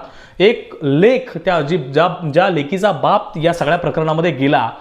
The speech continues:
ती लेक मोठ्याने हंबरडा फोडून सांगत होती की "माझा जिवंत बाप मला द्या", कारण तो बाप तिचा भिकारी नव्हता, असं तिचं, तिचं म्हणणं होतं. तो देवदर्शनाला गेलेला बाप होता आणि तो तिथल्या प्रशासनाला सांगत होता, "अहो, मी इथं भिकारी, भिकारी नाही किंवा भीक मागण्यासाठी भिक्षेकरू नाही,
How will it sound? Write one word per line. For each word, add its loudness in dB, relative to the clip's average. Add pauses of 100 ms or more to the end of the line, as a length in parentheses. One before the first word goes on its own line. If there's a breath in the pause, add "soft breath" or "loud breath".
(240 loud breath)
ती 2
लेक 0
मोठ्याने 0
हंबरडा 2
फोडून -2
सांगत -2
होती -2
की -2
"माझा 2
जिवंत 0
बाप 0
मला 0
द्या", -4 (320 loud breath)
कारण 2
तो 4
बाप 0
तिचा 2
भिकारी 0
नव्हता, 2
असं -4
तिचं, -2
तिचं 0
म्हणणं 2
होतं. 0 (280 loud breath)
तो 6
देवदर्शनाला 0
गेलेला 0
बाप 0
होता -2
आणि 0
तो 2
तिथल्या -2
प्रशासनाला 0
सांगत -2
होता, 0 (320 loud breath)
"अहो, 6
मी -2
इथं 0
भिकारी, 0
भिकारी 0
नाही 0
किंवा 0
भीक -2
मागण्यासाठी -2
भिक्षेकरू 0
नाही, 0